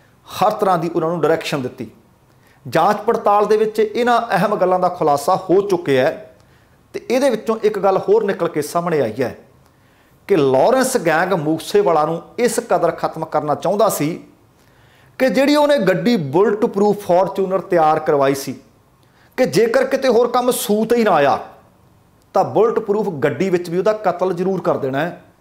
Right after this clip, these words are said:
ਸ਼ਾਇਦ ਇਹੀ ਵਜ੍ਹਾ ਸੀ ਕਿ ਰੂਸੀ ਵੈਪਨ ਏ ਐਨ ਚੁਰਾਨਵੇਂ ਦਾ ਇਸਤੇਮਾਲ ਕੀਤਾ ਗਿਆ। ਤੇ ਇਹ ਵੀ ਖਬਰਾਂ ਨੇ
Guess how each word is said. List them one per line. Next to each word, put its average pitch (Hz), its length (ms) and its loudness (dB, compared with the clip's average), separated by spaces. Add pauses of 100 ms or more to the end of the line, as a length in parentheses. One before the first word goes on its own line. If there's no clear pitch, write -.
(360)
ਸ਼ਾਇਦ 196 360 0 (120)
ਇਹੀ 180 220 0
ਵਜ੍ਹਾ 165 240 2
ਸੀ - 300 -6 (960)
ਕਿ 202 120 4
ਰੂਸੀ 180 340 -2
ਵੈਪਨ 156 380 0 (180)
ਏ 180 120 2
ਐਨ 175 140 2
ਚੁਰਾਨਵੇਂ 147 520 0
ਦਾ 147 160 0 (100)
ਇਸਤੇਮਾਲ 143 440 -2
ਕੀਤਾ 120 340 -10
ਗਿਆ। 104 200 -6 (1500)
ਤੇ - 160 -8
ਇਹ 269 120 4
ਵੀ 302 100 2
ਖਬਰਾਂ 220 360 2
ਨੇ 196 280 -2